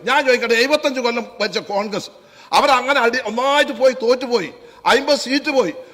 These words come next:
നൂറ് സീറ്റിൽ കോൺഗ്രസ് തിരിച്ചു വന്നു, നൂറ് സീറ്റിൽ കോൺഗ്രസ് തിരിച്ചു. ഇങ്ങളോ? ഇങ്ങള് പറഞ്ഞു ഇടതുണ്ടെങ്കിലേ ഇന്ത്യ ഉള്ളൂ എന്ന്.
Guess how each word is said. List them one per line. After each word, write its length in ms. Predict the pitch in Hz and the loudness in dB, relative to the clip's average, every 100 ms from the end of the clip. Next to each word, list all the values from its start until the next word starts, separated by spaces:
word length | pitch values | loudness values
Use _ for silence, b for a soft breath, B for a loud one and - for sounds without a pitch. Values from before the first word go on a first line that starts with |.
| B | B
നൂറ് 540 | 131 151 185 285 302 302 | -10 -6 0 2 2 0
സീറ്റിൽ 360 | 269 269 285 | -4 -4 -4
കോൺഗ്രസ് 540 | 247 240 240 254 247 233 | -4 -2 -2 -2 -6 -6
തിരിച്ചു 280 | 226 226 262 | -8 -4 -2
വന്നു, 280 | 226 180 - - - b b b _ | -2 -4 -14 -20 -20 b b b _
നൂറ് 440 | 147 214 311 320 277 | -4 0 0 -2 -4
സീറ്റിൽ 320 | 269 277 302 | -6 -4 -4
കോൺഗ്രസ് 380 | 233 247 247 220 | -2 -2 -2 -4
തിരിച്ചു. 320 | 180 180 185 | -6 -8 -8
ഇങ്ങളോ? 600 | 214 269 269 254 B B B - | 0 4 4 2 B B B -10
ഇങ്ങള് 220 | 151 277 | -2 0
പറഞ്ഞു 300 | 254 233 240 175 | 0 0 -4 -4
ഇടതുണ്ടെങ്കിലേ 720 | 165 233 262 233 247 214 233 | -4 -2 -4 -4 -6 -2 2
ഇന്ത്യ 400 | 226 214 196 196 | 2 0 -8 0
ഉള്ളൂ 240 | 233 208 | 2 2
എന്ന്. 120 | 170 | -2